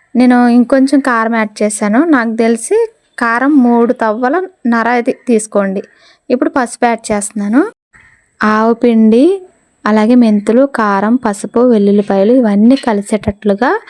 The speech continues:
కింద నుంచి పైకి బాగా కలుపుకుంటూ ఉండి, ఏ బేషన్లో అయితే నేను కొలతలు తీసుకున్నానో ఆ టబ్లో కలిపేసుకున్నాక సపరేట్గా వేరే, ఆ, బేషన్లోకి నేను కారాన్ని కలుపుకున్న మిశ్రమాన్ని తీసేసుకుంటున్నాను అనమాట.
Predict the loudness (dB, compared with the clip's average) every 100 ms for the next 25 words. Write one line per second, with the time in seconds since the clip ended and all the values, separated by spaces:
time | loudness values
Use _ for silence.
0 | -20 _ _ _ -4 0 2 2 2 0
1 | 0 -2 0 0 0 -2 -2 -2 -4 -4
2 | -4 0 0 0 0 0 -2 -6 _ _
3 | -2 0 2 0 0 0 2 0 0 -2
4 | -2 -4 -2 -2 0 -2 -4 -4 -2 0
5 | -2 -4 -20 _ -8 -4 -4 -2 -2 -2
6 | -4 -4 -4 -2 -2 -2 -4 -4 -4 -2
7 | -2 -2 0 2 2 2 2 0 _ _
8 | _ _ _ _ -6 -2 -2 0 0 0
9 | 0 0 0 2 2 2 0 -4 -2 0
10 | 0 2 0 -2 _ _ -4 -4 -2 0
11 | 0 0 -2 0 0 2 0 0 -4 -4
12 | -4 -4 -4 -4 -6